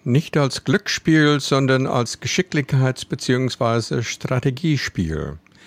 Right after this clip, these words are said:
Es geht meist darum, das Verhalten der Mitspieler richtig einzuschätzen. Haben sie wirklich gute Karten? Haben sie gar bessere Karten als ich?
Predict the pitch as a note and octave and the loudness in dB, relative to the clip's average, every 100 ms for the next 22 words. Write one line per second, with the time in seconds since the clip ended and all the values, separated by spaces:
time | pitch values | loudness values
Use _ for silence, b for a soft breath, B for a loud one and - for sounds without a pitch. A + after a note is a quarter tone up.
0 | B B B B B - C3+ - D3 C#3+ | B B B B B -2 0 2 2 2
1 | B2 B2 B2 - G#2+ G#2 A#2 A#2+ A#2+ A#2+ | 2 2 2 0 2 2 2 2 2 0
2 | B B B - B2 - - C3+ B2 C#3+ | B B B 0 2 2 0 2 4 4
3 | D3 C#3 C3 A#2+ B2 A#2+ A2+ E3+ - - | 2 0 0 2 4 6 4 2 -2 -2
4 | C#3 C3 B2+ B2 B2 A#2 - A#2 D3 - | 2 4 4 4 2 0 0 0 0 -2
5 | C#3+ - D3+ C3 - F#2+ F#2+ D#2+ - - | -2 0 0 0 -2 -2 -2 -4 -6 -10
6 | D2 E2+ D#2+ _ _ B B B B - | -8 -10 -14 _ _ B B B B -2
7 | A#2 C#3+ C3 G#2+ A2+ F3 D#3 C#3 - B2+ | 0 2 2 2 2 0 -4 -4 -2 -2
8 | F3 A#2+ F#2+ G2+ C3+ F3 - b b b | -2 0 0 -2 -2 -4 -6 b b b
9 | b _ C3 C#3+ C#3 - B2+ A#2 A#2+ A2+ | b _ 0 0 0 0 0 2 2 2
10 | F#2+ G2+ - C#3 B2 A#2 A2 - A#2 - | 0 0 0 -2 0 0 0 0 -6 -4
11 | G#2 - - D#3 - - | -4 -4 -2 -2 -4 -14